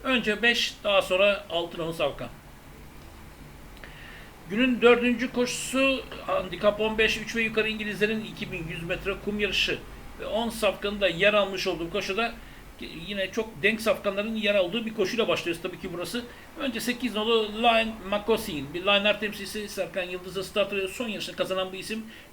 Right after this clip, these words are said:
Güzel formuyla bu yarışta da çok şanslı gördüğüm isim oldu. Altı nolu Express Kitty, bir Lyson temsilcisi Ercan Çankaya start alacak olan safkandan bu aralar kıpırdamalar içerisinde ve bu pistte de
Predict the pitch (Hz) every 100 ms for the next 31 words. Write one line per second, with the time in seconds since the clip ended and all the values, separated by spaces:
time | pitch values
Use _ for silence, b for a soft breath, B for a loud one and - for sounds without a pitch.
0 | - 170 240 226 226 220 233 226 214 208
1 | 202 220 196 190 - 196 190 - 185 196
2 | 196 196 - 202 170 143 - B B B
3 | - 226 247 262 254 247 233 226 220 220
4 | 220 226 214 196 208 190 196 185 - 247
5 | - 175 - 156 - 156 175 175 170 -
6 | 226 220 196 175 - 190 190 180 185 202
7 | 247 233 247 254 247 202 214 233 202 196
8 | 180 202 247 240 208 233 214 185 - 196
9 | 226